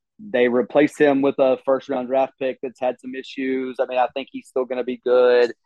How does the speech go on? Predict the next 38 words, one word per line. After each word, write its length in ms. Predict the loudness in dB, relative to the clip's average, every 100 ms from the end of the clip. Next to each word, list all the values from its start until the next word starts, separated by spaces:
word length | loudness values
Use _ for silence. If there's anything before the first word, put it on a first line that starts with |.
| _ _
but 200 | 0 2
it, 200 | 2 -2 -4
it 100 | -6
was 100 | -4
kinda 180 | -4 -4
up 160 | -4
and 160 | -8 -8
down. 540 | -6 -4 -2 -4 -8 -6
So 360 | 0 2 2 -2 _ _ _ -6
I'm 120 | -2
not 160 | -2 -2
sure 160 | -4
how 160 | -2 -4
much 260 | -4 -10
better 380 | -10 -8 -8 -12 -16
the 60 | -6
Titans 340 | -2 -2 -4
have 100 | -2
gotten 380 | -2 -2 -4 -16 _ _ -6
this 200 | -4 -2
year. 300 | -2 -2 -6 _ -8
Um, 440 | -6 -4 -6 -10 -8
and 420 | -4 -2 -2 -6 -10 -20 -4
there 220 | 2 4
have 200 | 4 2
been 220 | 2 2 -2 _ _ -4
teams 220 | -4 -2
in 100 | -4
the 60 |
A 120 | -2 -2
F 100 | -2
C 400 | -2 0 0 _ _
that 100 | -4
have 140 | -2 -2
definitely 320 | -6 -6 -10
gotten 360 | -8 -8 -12 -20
better. 120 | -20 _ _ _ _ _
So 400 | -2 2 4 2